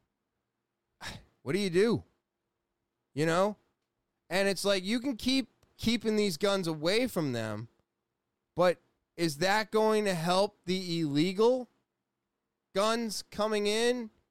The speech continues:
and getting distributed? Is that gonna make a demand for those more? And are we gonna flood our streets with more illegal guns that aren't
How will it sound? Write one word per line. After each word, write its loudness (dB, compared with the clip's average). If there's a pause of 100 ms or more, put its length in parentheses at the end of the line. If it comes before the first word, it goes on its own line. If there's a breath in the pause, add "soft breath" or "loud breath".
(220)
and -6
getting 0
distributed? -2
Is -2
that 0
gonna -2
make -2
a 0
demand 0
for -4
those 0
more? 2 (340)
And 0
are 4
we 2
gonna 0
flood -2
our 2
streets -2
with -2
more 0
illegal 0
guns 0 (640)
that 0
aren't 0